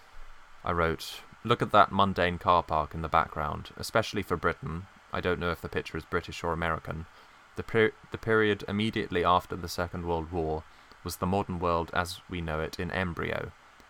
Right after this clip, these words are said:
emerging from the immediate ashes of the olden days." Another example, the nineteen fifty-three British comedy film Genevieve. Most of it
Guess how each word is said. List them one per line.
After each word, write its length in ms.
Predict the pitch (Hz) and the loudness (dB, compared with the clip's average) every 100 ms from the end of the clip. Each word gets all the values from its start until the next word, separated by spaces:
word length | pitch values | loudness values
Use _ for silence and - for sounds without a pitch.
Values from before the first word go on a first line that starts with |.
| - | -4
emerging 460 | 92 104 110 110 104 | 2 2 2 -2 -2
from 180 | 101 95 | -4 -2
the 100 | 92 | -2
immediate 440 | 98 104 98 - | 0 -2 -2 0
ashes 500 | 87 85 87 82 80 | -2 -2 -8 -8 -6
of 260 | - 80 - | -8 -8 -6
the 120 | 87 | -2
olden 380 | 85 82 85 82 | 0 -2 -6 -6
days." 480 | - - - - - - - - - - - - - - - - | -6 -6 -8 -12 -14 -20 -20 -20 -20 -20 -20 -20 -20 -20 -20 -6
Another 340 | - 104 101 90 | 4 6 6 2
example, 720 | 85 90 82 - 85 85 87 - - | 4 4 4 0 -6 -6 -10 -16 -2
the 80 | |
nineteen 360 | 98 107 - 107 | 2 2 0 -4
fifty-three 600 | - 104 - 92 101 92 | -2 -4 -4 -6 -4 -4
British 360 | 92 90 90 - | -2 -6 -6 -4
comedy 320 | 95 90 - | -4 -4 -6
film 300 | - 87 82 | -6 -6 -2
Genevieve. 640 | - 90 78 82 - - - - - - - - | 0 0 -2 -8 -10 -16 -20 -20 -20 -20 -14 0
Most 340 | 110 117 - | 0 0 -2
of 120 | 104 | 0
it 260 | 101 98 | 0 -2